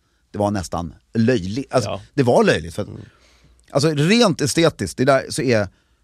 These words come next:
Speaker 1: nittonhundra till nittonhundrafjorton den mest eleganta eran i mänsklig historia nästan.
Speaker 2: Mm.
Speaker 1: Rent estetiskt.
Speaker 2: Mm.
Speaker 1: Men, och sen är den så välgjord i detaljerna.
Speaker 2: Mm.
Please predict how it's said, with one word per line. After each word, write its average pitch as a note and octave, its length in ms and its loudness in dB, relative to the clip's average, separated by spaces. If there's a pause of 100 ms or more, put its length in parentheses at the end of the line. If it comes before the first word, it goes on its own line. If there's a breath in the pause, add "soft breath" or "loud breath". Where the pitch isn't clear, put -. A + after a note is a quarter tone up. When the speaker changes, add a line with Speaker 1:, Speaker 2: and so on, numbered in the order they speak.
(340)
Speaker 1:
nittonhundra C#3 680 2
till A2 80 -4
nittonhundrafjorton A2+ 720 0
den A2 80 0
mest G#2 200 -2
eleganta G2 440 -2
eran F#2 220 -4
i F#2+ 40 -6
mänsklig F#2+ 400 -6
historia A#2+ 380 -2
nästan. - 280 -12
Speaker 2:
Mm. A2 120 -10
Speaker 1:
Rent C#3 420 2
estetiskt. F#2+ 520 -6
Speaker 2:
Mm. G2+ 140 -14 (340 soft breath)
Speaker 1:
Men, C#3+ 380 2 (560)
och D3 100 0
sen C#3+ 180 2
är C3 100 2
den B2 100 2
så A2+ 120 -4
välgjord A2 760 0
i G#2+ 120 -2
detaljerna. F#2 580 -4 (220)
Speaker 2:
Mm. G2+ 240 -14